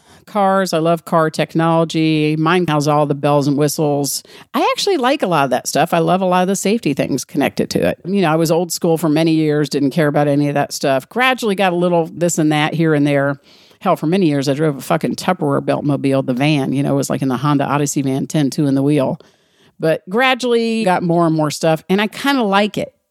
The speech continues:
But Europe is gonna get a little bit more technology that maybe I wouldn't be in love with. They are gonna require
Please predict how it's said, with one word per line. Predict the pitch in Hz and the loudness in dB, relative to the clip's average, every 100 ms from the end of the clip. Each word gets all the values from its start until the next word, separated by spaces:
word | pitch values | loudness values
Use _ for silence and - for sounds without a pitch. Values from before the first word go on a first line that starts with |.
| _ - | _ 0
But | 254 156 - _ _ _ _ _ _ _ | 0 0 -4 _ _ _ _ _ _ _
Europe | 151 240 320 254 - - _ _ - | -2 2 2 2 -2 -20 _ _ -4
is | 156 160 | -2 0
gonna | 170 165 175 175 _ _ | 0 2 2 -2 _ _
get | - 202 | -4 -2
a | |
little | 214 214 | 0 0
bit | 196 175 | 0 0
more | 185 175 | 0 0
technology | 180 175 170 170 160 160 | -2 0 0 0 0 0
that | 160 - _ _ - | 0 -2 _ _ -4
maybe | 165 214 269 269 | 0 0 0 0
I | 247 | 0
wouldn't | 214 - 180 | -2 0 0
be | 170 | 2
in | 160 | 2
love | 156 151 | 2 0
with. | - - - _ _ _ - | -4 -8 -12 _ _ _ -10
They | 170 247 311 | -2 0 2
are | 339 302 | 2 0
gonna | 262 262 | 0 0
require | 262 - 190 147 139 139 | -2 0 2 2 2 0